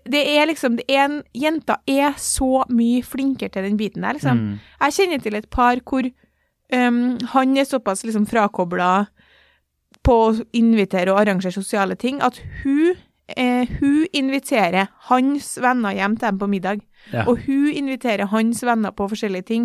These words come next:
Speaker 2: Med, med partner da, håper
Speaker 1: Ja,
Speaker 2: jeg,
Speaker 1: hvis
Speaker 2: eller?
Speaker 1: de har, og, no-, og
Speaker 2: Ja.
Speaker 1: ikke, ikke, noen ganger bare kompisene.
Speaker 2: Ja.
Speaker 1: Og det gjør jo hun av ren godhet. Hun er sånn helt åpen om det, men han, hvis ikke han gjør det, så, så se-, så ser han dem jo nesten ikke.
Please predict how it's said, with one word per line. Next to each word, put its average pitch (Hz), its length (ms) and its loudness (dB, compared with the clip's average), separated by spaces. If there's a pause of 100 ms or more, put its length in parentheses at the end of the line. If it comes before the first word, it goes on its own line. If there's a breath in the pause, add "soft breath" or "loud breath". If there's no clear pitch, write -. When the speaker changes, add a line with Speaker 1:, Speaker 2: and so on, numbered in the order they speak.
(120)
Speaker 2:
Med, 143 300 2
med 131 540 4
partner 120 360 2
da, 117 140 4
håper 135 120 0
Speaker 1:
Ja, 339 100 4
Speaker 2:
jeg, 339 100 2
Speaker 1:
hvis 349 80 -2
Speaker 2:
eller? 285 100 4
Speaker 1:
de 277 80 -2
har, 330 280 4
og, 311 80 0
no-, - 100 0
og - 180 2
Speaker 2:
Ja. 330 60 0
Speaker 1:
ikke, 226 220 -4 (140)
ikke, - 220 -6
noen 269 160 0
ganger 392 240 0
bare 226 200 4
kompisene. 196 440 -6 (140 loud breath)
Speaker 2:
Ja. 165 180 2
Speaker 1:
Og 240 100 2
det 254 140 4
gjør 349 260 4
jo 190 120 2
hun 208 100 2
av 196 160 2
ren 196 300 0
godhet. 190 560 -4 (160)
Hun 311 100 2
er 392 80 4
sånn 247 160 2
helt 226 220 -2
åpen 220 240 -2
om 180 40 -4
det, 240 120 0
men 247 100 0
han, 247 300 0
hvis 254 180 -4
ikke 208 240 -2
han 196 340 -2 (320 loud breath)
gjør 226 220 4
det, 285 200 4
så, 302 180 2 (420)
så 302 160 -6
se-, - 320 -2
så 294 160 -8
ser 185 240 0
han 170 160 -6
dem 165 160 -8
jo 170 240 -6
nesten 320 300 -4
ikke. 208 240 -2